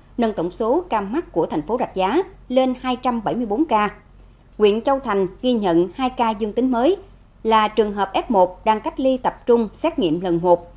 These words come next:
liên quan đến chùm ca bệnh xã Dục Tượng, nâng tổng số ca mắc của huyện Châu Thành lên một trăm bốn mươi lăm ca.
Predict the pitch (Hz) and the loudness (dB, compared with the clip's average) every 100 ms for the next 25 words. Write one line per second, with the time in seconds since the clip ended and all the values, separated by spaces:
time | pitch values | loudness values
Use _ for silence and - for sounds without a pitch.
0 | - - 262 247 240 226 226 277 392 - | -10 0 2 2 0 -2 0 2 2 0
1 | 180 175 247 233 180 160 175 196 226 - | 0 -2 -4 -2 0 0 0 -4 -6 -2
2 | 175 160 175 - - - 240 233 220 - | 2 2 0 -8 -20 -6 0 0 0 -2
3 | 190 - 247 349 339 208 349 - - 233 | -4 0 0 0 -2 -2 -6 -4 -4 0
4 | 170 170 220 208 180 165 - 220 220 185 | 0 0 -4 0 2 2 -2 -4 -2 -2
5 | - 208 190 190 359 226 196 196 190 180 | -2 -4 -2 -2 -2 -2 -2 2 2 0